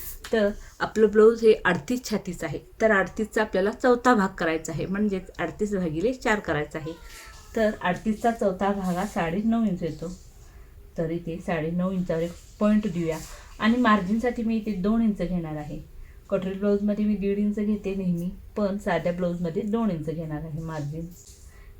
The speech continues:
हे पहा, आणि ही देखील लाईन आखून घ्यायची आहे. आता आपण पाहूया कंबर. तर आपल्या ब्लाऊजची कंबर ही बत्तीस इंच आहे, तर बत्तीसचा चौथा भाग म्हणजेच बत्तीस भागिले चार केल्यानंतर आठ इंच येतं, तर इथे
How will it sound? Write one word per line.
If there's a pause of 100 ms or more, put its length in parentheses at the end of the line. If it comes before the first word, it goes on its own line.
हे
पहा, (500)
आणि
ही
देखील
लाईन (320)
आखून
घ्यायची
आहे. (880)
आता
आपण
पाहूया
कंबर. (1700)
तर
आपल्या
ब्लाऊजची
कंबर
ही
बत्तीस
इंच
आहे,
तर
बत्तीसचा
चौथा
भाग
म्हणजेच
बत्तीस
भागिले
चार (100)
केल्यानंतर (520)
आठ
इंच
येतं, (480)
तर
इथे